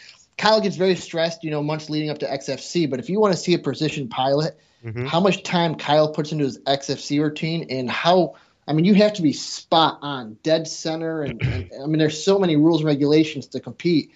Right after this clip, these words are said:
Speaker 1: And, you know, stick banging, most people said, "Oh, I, everybody can stick bang and make it look cool. You know, you can't tell if there's a mistake." But just as much as he's stick banging, watching his precision flying,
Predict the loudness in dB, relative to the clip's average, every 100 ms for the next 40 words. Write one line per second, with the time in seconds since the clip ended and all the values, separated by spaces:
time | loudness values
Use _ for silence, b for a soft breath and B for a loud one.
0 | b b b -6 -4 -2 -4 -4 -4 -2
1 | 2 2 4 4 4 2 -2 -2 0 0
2 | 0 2 2 4 4 2 0 -2 -2 -4
3 | -6 -8 -8 -10 -4 -2 -2 -4 -4 -4
4 | -6 -6 -6 -2 -2 -2 -6 -6 -8 -8
5 | -8 -6 -8 -10 -18 -8 -6 -6 _ _
6 | _ _ _ -4 -2 -2 -8 _ _ _
7 | _ -18 -4 0 0 0 -4 -2 -2 0
8 | -4 -4 -6 -4 0 0 2 2 2 -4
9 | -10 -2 2 2 2 -2 -2 -6 -2 -4
10 | -4 -2 0 2 2 -2